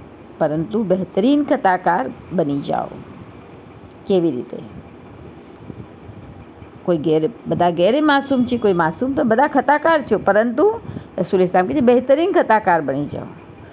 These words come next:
સવાલ પૂછ્યું, "યા રસૂલ ઇસ્લામ, અમે બધા ખતાકાર છીએ, હવે અમે બહેતરીન ખતાકાર કેવી રીતે બની જઈએ?"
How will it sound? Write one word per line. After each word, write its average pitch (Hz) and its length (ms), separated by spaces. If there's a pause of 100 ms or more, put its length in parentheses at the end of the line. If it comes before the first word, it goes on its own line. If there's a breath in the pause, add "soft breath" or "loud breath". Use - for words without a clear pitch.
(480 loud breath)
સવાલ 190 300
પૂછ્યું, 220 320
"યા 196 140
રસૂલ 214 300
ઇસ્લામ, 302 460
અમે 240 160
બધા 262 200
ખતાકાર 269 600
છીએ, 254 300 (500 loud breath)
હવે 262 140
અમે 320 140
બહેતરીન 247 560
ખતાકાર 277 460
કેવી 185 220
રીતે 160 120
બની 139 220
જઈએ?" 135 220